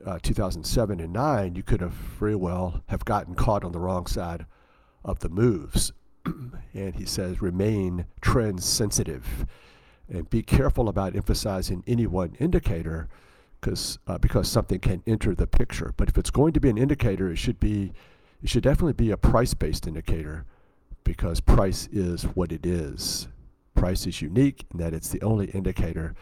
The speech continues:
that can't diverge from itself." So building on Morgan Housel, once again, these indicators can be dangerous because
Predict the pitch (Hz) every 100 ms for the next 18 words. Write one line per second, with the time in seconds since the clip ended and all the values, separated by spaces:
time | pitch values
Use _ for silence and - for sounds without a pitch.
0 | - - - - - 104 90 92 87 98
1 | 95 - 82 78 - 90 64 - - -
2 | - - - - - - - _ - 127
3 | 131 - 139 135 101 120 110 104 104 110
4 | 107 127 160 - 95 90 90 - - 113
5 | 95 92 - - - - 127 117 110 -
6 | - 107 - 110 131 - - - - -
7 | 85 - 95 92 92 82 -